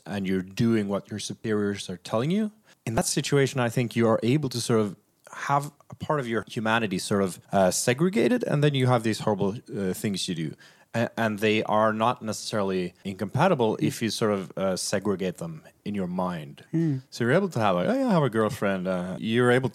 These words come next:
Speaker 1: to come home to your, uh, wife and children after doing a horrible shit in the death camps, like, uh, Jens Bjørneboe's, uh, novel, Air the Cockcrows,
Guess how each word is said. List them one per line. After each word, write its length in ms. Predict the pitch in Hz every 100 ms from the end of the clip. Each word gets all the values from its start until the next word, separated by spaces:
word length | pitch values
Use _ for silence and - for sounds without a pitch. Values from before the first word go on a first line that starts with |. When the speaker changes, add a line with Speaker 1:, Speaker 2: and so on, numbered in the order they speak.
| -
Speaker 1:
to 240 | 101 95
come 200 | - 101
home 180 | 101 92
to 120 | -
your, 340 | 95 90 90
uh, 180 | 87 - - - -
wife 380 | 90 92 92 -
and 360 | 90 82 90
children 500 | - 101 90 90 85 82 -
after 540 | 95 92 - 90 87
doing 520 | 85 85 95 90 90 90
a 40 |
horrible 300 | 87 92 90
shit 260 | 92 - 95
in 80 | 95
the 140 | 90 85
death 300 | - 95 -
camps, 360 | 101 80 -
like, 240 | 98 87 -
uh, 180 | 82 78 _
Jens 160 | 101 90
Bjørneboe's, 680 | - 87 80 82 - - -
uh, 300 | 87 82 - -
novel, 560 | - 92 87 90 85 82 - -
Air 220 | 104 92
the 380 | 92 90 53 - _ _
Cockcrows, 800 | - 117 - 123 143 151 -